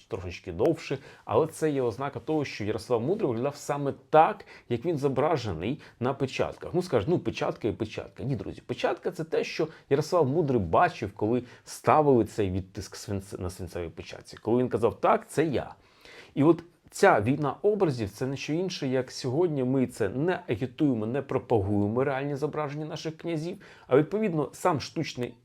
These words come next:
інтелект, який генерує зображення, він користується тими російськими міфами та наративами, які існують в нашій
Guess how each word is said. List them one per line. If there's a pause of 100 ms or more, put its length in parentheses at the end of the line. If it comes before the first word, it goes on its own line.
(280)
інтелект,
який
генерує
зображення, (300)
він
користується
тими (220)
російськими
міфами
та
наративами,
які (200)
існують
в
нашій